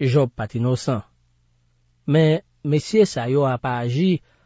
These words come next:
tankou si Job te komèt yon peche ekstraòdinè ke l te refize konfese sou lechan. Vèsè kenz. Ata zanj li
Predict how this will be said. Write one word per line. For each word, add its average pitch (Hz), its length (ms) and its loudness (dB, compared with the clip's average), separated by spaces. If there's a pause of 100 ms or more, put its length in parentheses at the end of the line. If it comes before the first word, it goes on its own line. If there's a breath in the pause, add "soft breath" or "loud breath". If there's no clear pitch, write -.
(180)
tankou 180 320 2
si 190 160 0
Job 156 400 0
te 160 160 -2
komèt 156 540 0
yon 139 100 -2
peche 156 480 -4
ekstraòdinè 151 1040 0
ke 156 160 -2
l - 80 -16
te 143 160 -4
refize 147 800 -2
konfese 139 560 -6
sou 143 160 -6
lechan. 147 400 -2 (2000)
Vèsè 120 320 -6
kenz. 110 400 -6 (1300)
Ata 147 400 2
zanj 143 480 2
li 156 160 0